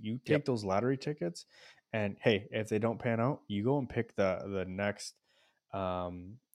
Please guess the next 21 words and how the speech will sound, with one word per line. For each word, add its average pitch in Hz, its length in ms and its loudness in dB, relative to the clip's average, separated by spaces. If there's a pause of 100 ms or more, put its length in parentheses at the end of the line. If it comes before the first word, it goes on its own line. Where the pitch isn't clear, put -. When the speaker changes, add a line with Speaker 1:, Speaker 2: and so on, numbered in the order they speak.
Speaker 1:
Isaac 110 380 -2
Paredes, 95 760 2
or 90 760 -2
who 117 180 -2
else 101 140 0
broke - 300 -6
out 87 120 -6
last 87 320 -8
year 87 120 -10
and 90 100 -16
came 90 180 -10
out 87 80 -12
in 85 100 -12
order? 92 200 -10
The, 95 260 0
the 101 140 0
Michael 107 300 -2
Kings, 92 400 -6
the 92 100 -12
Cole 104 300 -2
Reagans, 87 600 -2